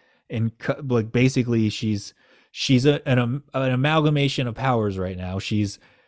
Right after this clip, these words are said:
the, the angelic version of what Exodus is seeing in his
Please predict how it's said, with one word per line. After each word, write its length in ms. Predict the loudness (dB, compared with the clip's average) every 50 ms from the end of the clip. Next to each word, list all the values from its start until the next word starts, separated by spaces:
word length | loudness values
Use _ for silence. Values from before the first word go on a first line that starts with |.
| _ _ -2
the, 460 | 2 4 4 4 4 2 0 -2 -6 _ _ _ _ _ _ _ -20 -20 _ _ _
the 240 | -2 0 0 0 2
angelic 560 | 0 2 2 0 2 2 4 4 4 4 2
version 760 | 0 -2 0 0 2 2 2 2 2 0 -2 -2 -2 -2 -6 -6
of 180 | -8 -6 -2
what 160 | -2 -2 -2 -2
Exodus 580 | -4 -4 -4 -2 0 0 0 0 0 -2 -2 -4
is 140 | -4 -4
seeing 380 | -4 -4 -2 0 0 0 0 -2
in 100 | -2 -4
his 400 | -2 -4 -4 -4 -6 -8 -12